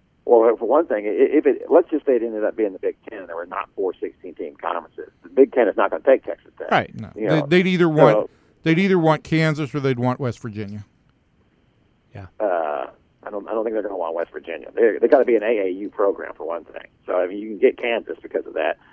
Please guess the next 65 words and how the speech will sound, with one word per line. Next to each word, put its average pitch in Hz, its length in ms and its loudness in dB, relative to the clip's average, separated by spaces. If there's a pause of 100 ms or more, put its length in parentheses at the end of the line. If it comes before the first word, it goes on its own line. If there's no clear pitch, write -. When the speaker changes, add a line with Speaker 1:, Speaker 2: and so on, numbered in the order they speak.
(140)
Speaker 1:
You - 80 -6
Speaker 3:
Right. 120 120 2
Speaker 1:
can't 98 120 -4
get, 85 200 -4 (120)
uh, 78 60 0
West 85 220 -2
Virginia. 80 380 -6 (220)
Speaker 3:
Okay. - 200 -12
Speaker 1:
So, 107 360 8 (380)
uh, - 40 0
I, 101 220 2
don't, 107 140 -4
I 127 80 -2
don't 113 180 -4
see 135 120 -2
them. 107 320 -4 (100)
I, 127 440 -2
I, 127 60 -2
I 147 40 2
guess 170 180 2
it's 139 120 -10 (100)
possible - 460 -10
that - 80 -20
the, 80 320 -16
that 82 140 -16
the 95 80 -16
Big 90 280 -14
Ten 87 180 -14
would, 85 220 -12
would 98 140 -8
take 98 220 -8
Kansas 87 460 -10
because, 92 360 -6 (100)
uh, 90 80 -6
it 95 180 -6
is 98 160 0
a 95 60 -8
great 98 240 -6
basketball 82 440 -6
program 87 380 -10
and 92 100 -8
because 90 300 -6
it 85 100 -10
is 87 140 -10
a, 85 240 -10
a, - 340 -12
a 78 200 -12 (100)
fine 90 240 0
academic 76 460 -8
institution. - 540 -14 (120)
But 87 160 -6
I, 85 320 -2
I 90 40 -2
don't 90 180 -4
know 85 180 -6
that. - 340 -12
Uh, 76 140 -8 (720)
I 104 80 0
don't 107 160 -2
know. 98 160 -6
That's 92 160 -6
a, - 40 -12
that's 123 200 2
a - 20 -18
tough - 220 -10